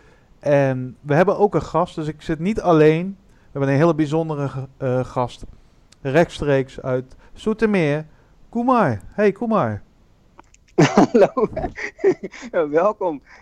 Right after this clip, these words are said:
Speaker 2: Echt wat een mooie, mooie intro ook. Ik bedoel, jouw intro qua stem, hè? Fantastisch.
Speaker 1: Ja,
Speaker 2: Rick,
Speaker 1: ik
Speaker 2: eh, is, eh,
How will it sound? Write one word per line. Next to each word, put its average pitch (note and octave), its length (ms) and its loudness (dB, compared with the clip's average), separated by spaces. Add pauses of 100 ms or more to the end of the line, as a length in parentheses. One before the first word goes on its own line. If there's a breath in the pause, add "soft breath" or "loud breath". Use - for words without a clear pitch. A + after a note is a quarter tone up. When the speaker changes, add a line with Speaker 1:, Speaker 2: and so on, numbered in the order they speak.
(100)
Speaker 2:
Echt - 200 -14
wat D#3 160 -8
een D#3+ 180 -4
mooie, E3 580 0
mooie E3 240 0
intro E3+ 440 -4
ook. B2 220 -2 (100)
Ik B2 120 -8
bedoel, D3 160 4
jouw C#3+ 140 8
intro D3 360 0
qua C3 180 0
stem, B2 300 -6
hè? B2+ 140 -6
Fantastisch. A2+ 540 -10 (220)
Speaker 1:
Ja, C3+ 180 2
Speaker 2:
Rick, D3 140 4
Speaker 1:
ik C#3 80 -4
Speaker 2:
eh, C#3+ 220 4
is, C3+ 120 -6
eh, - 120 -6